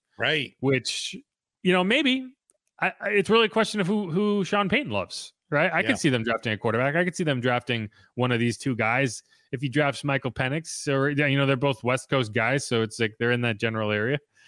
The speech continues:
Speaker 2: Maybe they, uh, maybe they've gotten a good chance to really scout them closer than some other guys, and they, and they like 'em. We'll see, but I also don't think Sean Payton has a great track record of drafting and developing quarterbacks.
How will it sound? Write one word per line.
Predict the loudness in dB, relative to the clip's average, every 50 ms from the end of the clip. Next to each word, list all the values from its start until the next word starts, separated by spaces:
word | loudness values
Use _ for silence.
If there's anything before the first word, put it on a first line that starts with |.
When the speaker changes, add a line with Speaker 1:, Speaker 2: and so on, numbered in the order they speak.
| -20 -18 -8 -4
Speaker 2:
Maybe | -2 0 2 2 2
they, | 2 2 2 2 2 2
uh, | 2 0 0 -2 -6 _ _ _ _ _ _ _ -4
maybe | -2 0 2
they've | 2 0 0
gotten | 0 -2 -2 -2
a | -2 -2
good | -2 -2 -2
chance | 0 -2 -2 -2 -2
to | -2 0
really | 2 2 2 0
scout | 0 -2 -2 -2 -2 -2 -4
them | -6 -6 -6
closer | -4 -4 -4 -4 -4 -6 -8 -8 -8 -8 -10 _ _ _ _ _
than | -10 -8 -4
some | -2 -2
other | 0 0 0
guys, | 0 0 0 0 -2 -2
and | -2 -2
they, | -2 -2
and | -2 -2 -2
they | 0 2
like | 2 2 0 0
'em. | -4 -6 -8 _ _ _ _ _ -10 -10 -10 _ -20 -20 -12 _ -2
We'll | 0 0
see, | 2 4 4 4 4
but | 4 4 2 0 -2 _ _ _ _ _ _ _ _ _ _ _ _ _ -10 -4
I | -2
also | 0 0 2 2 2 2
don't | 4 2 2 2
think | 0 0 0 -4 -10 -20 -20 -20 -20 _
Sean | -2 0 2 2 2
Payton | 2 0 0 0 0 0 0
has | 0 0 0
a | 0
great | 0 0 0 0
track | 0 0 -2 0 2 0
record | 0 0 0 -2
of | -2 0
drafting | 0 0 0 0 0 -2 0 0
and | 0
developing | 2 2 2 2 0 -2 -2
quarterbacks. | 0 0 0 2 0 0 0 -2 -8